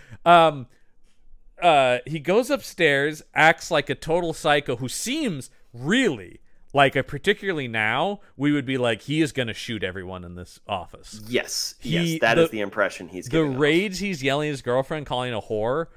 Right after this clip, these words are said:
Speaker 1: calling her a
Speaker 2: Mm-hmm.
Speaker 1: whore and stuff. Uh, he a hundred percent reads his mass shooter. Uh,
Speaker 2: Yes.
Speaker 1: like, we would be so worried about this guy now.
Speaker 2: Yeah.
Speaker 1: Two, they totally start this. The, the, hi-, this,
Speaker 2: Uh-huh.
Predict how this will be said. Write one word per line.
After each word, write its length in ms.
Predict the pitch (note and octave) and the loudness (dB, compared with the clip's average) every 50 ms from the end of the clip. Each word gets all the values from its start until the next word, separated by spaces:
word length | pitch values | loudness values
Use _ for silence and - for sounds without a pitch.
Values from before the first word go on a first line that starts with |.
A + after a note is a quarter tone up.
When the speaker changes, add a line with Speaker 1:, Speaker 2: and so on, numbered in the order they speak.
| - - - - - - | -16 -16 -16 -16 -14 -8
Speaker 1:
calling 220 | - B2+ B2 B2 | -4 -4 -2 -2
her 80 | A#2 A2+ | -2 -2
a 40 | G2+ | -2
Speaker 2:
Mm-hmm. 80 | G2 A#2+ | -2 -2
Speaker 1:
whore 180 | A2+ A#2 C3 | -2 -2 -2
and 80 | C#3 C3 | -4 -4
stuff. 280 | - D#3+ D#3 D3+ - - - _ _ - - - | -4 -2 -2 -2 -4 -6 -14 _ _ -18 -8 -4
Uh, 100 | C3 B2+ | -4 -4
he 260 | B2+ - E3 E3+ D#3 | -2 -2 0 0 0
a 60 | B2 | 0
hundred 360 | - - - D3+ C3 C#3 B2 | 0 -2 -4 -2 -2 -2 -4
percent 340 | A#2+ A#2 - A#2+ A#2 A2+ G2+ | -4 -6 -8 -8 -8 -8 -8
reads 280 | G#2 G#2+ G#2+ G#2 F2 F#2+ | -8 -6 -6 -6 -8 -12
his 120 | F#2+ F2 | -14 -12
mass 280 | F#2+ G2 F#2 F2+ F2+ - | -10 -10 -10 -10 -10 -12
shooter. 500 | - - G2 F#2 F2 F2+ - - - - _ _ - - - - - - | -14 -14 -12 -12 -14 -14 -16 -20 -20 -20 _ _ -20 -20 -20 -18 -6 -2
Uh, 160 | B2 A#2 G#2+ | 0 2 2
Speaker 2:
Yes. 360 | G#2 G#2 G2+ G2+ G2+ G2+ G2+ - - | 2 2 2 2 0 0 -2 -4 -6
Speaker 1:
like, 260 | A#2 A2 G#2+ G2+ - | -4 -4 -4 -4 -4
we 100 | A#2+ B2 | -4 -4
would 160 | A#2 B2 A#2+ | -4 -4 -4
be 120 | G2+ A#2 A2 | -4 -6 -6
so 360 | - - - - - C3+ A2+ | -6 -8 -6 -2 0 0 0
worried 340 | A2 G2+ G#2+ G2+ F#2 F2+ F2 | -2 -4 -6 -8 -8 -10 -12
about 200 | E2+ F2 E2 - | -14 -14 -16 -16
this 140 | - E2+ - | -18 -18 -16
guy 200 | - F2+ E2 E2 | -16 -16 -16 -16
now. 280 | E2 D#2+ D#2 D#2+ F#2 F#2 _ _ _ _ _ _ _ - | -18 -20 -20 -20 -20 -20 _ _ _ _ _ _ _ -18
Speaker 2:
Yeah. 200 | F#2 F2+ D2+ - - _ _ _ _ _ _ _ _ _ _ _ _ _ _ | -14 -12 -12 -12 -14 _ _ _ _ _ _ _ _ _ _ _ _ _ _
Speaker 1:
Two, 400 | - - A2+ C3+ C3+ G2 - - _ _ _ _ _ _ _ _ _ _ _ _ _ _ _ _ _ _ - | -4 0 0 0 0 0 -6 -14 _ _ _ _ _ _ _ _ _ _ _ _ _ _ _ _ _ _ -16
they 380 | C3+ A#2 G#2+ F#3+ F#3+ G3+ G#3+ - | -14 -4 2 4 4 4 4 2
totally 640 | - - - - E3 D3+ D3 A#2 A#2+ A2 G#2 G2+ | -2 -6 -4 0 0 0 0 0 -2 -4 -6 -6
start 420 | - - - - A#2+ G2+ F2+ E2 _ _ | -8 -10 -6 -4 -4 -6 -6 -8 _ _
this. 300 | - - - - - - | -20 -20 -18 -16 -14 -14
The, 420 | - C3 G2 A#2 G#2+ G2+ F#2+ G2 F#2+ - | -14 -8 -6 -4 -2 -2 -2 -4 -6 -8
the, 80 | A2+ A2+ | -12 -14
hi-, 240 | - - C#3 C3+ - | -6 -4 -4 -4 -2
this, 240 | A#2 C#3 C#3+ D3+ D3+ | -2 0 0 0 0
Speaker 2:
Uh-huh. 180 | E3+ F#3+ - | 0 -2 -2